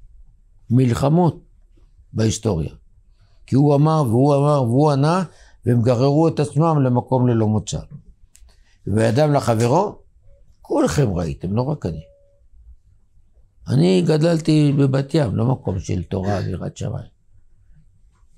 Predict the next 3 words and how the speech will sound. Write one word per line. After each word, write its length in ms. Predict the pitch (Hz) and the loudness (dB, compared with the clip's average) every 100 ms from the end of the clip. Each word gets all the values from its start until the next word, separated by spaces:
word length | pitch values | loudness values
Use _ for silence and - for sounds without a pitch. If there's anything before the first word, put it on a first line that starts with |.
| - - | -20 -10
מקום 340 | 107 - 143 | -6 -2 0
של 460 | 113 131 123 120 107 92 - - - _ _ _ - - - _ _ - | 0 0 0 -2 -4 -8 -12 -20 -20 _ _ _ -20 -20 -20 _ _ -6
עבריינים. 600 | 110 127 143 156 160 | 0 2 2 2 0